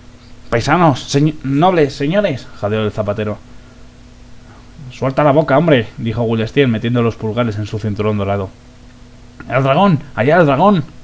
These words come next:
¿Dónde?". "Al otro lado de la garganta, en la rana, señor. Él, a los caballos", ordenó Wulestiel. Vale, perdonad, pero otro,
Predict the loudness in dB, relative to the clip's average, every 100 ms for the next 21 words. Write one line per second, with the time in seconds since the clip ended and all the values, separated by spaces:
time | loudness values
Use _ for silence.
0 | -4 2 4 4 2 -10 -20 -20 -18 -4
1 | -2 0 0 2 2 2 -2 0 0 0
2 | 0 2 2 4 4 2 -2 -4 -2 -2
3 | -4 -6 -6 -6 -10 -6 -6 -2 0 2
4 | 2 -2 -6 -14 -20 -8 -2 0 2 2
5 | 0 0 -2 -4 -4 -4 -6 -18 -20 -20
6 | -20 -20 -20 -20 -20 -20 -20 -20 -20 -20
7 | -20 -20 -20 -20 -20 -20 -20 -20 -20 -20
8 | -20 -20 -20 -20 -20 -20 -20 -20 -20 -20
9 | -20 -20 -12 -2 0 2 0 0 0 0
10 | -2 -4 -2 -2 -4 -4 -4 -2 -2 -4